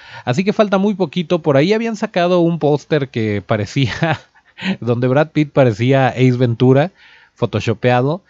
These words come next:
Eh, pero bueno, el caso es que el tráiler se ve mucho más prometedor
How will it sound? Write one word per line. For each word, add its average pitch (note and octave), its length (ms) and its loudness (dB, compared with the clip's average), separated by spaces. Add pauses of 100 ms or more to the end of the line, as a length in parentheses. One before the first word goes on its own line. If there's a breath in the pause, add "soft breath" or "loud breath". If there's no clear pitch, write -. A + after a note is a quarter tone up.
(400 soft breath)
Eh, A#2 320 -4
pero C3+ 200 2
bueno, C#3 280 0 (380)
el E3 160 -6
caso C4 200 2
es G#3+ 80 0
que E3 120 -4
el C3 100 -4
tráiler D#3+ 340 2
se B2 120 -2
ve B2+ 120 2
mucho E3 340 0
más C3+ 180 0
prometedor B2 640 0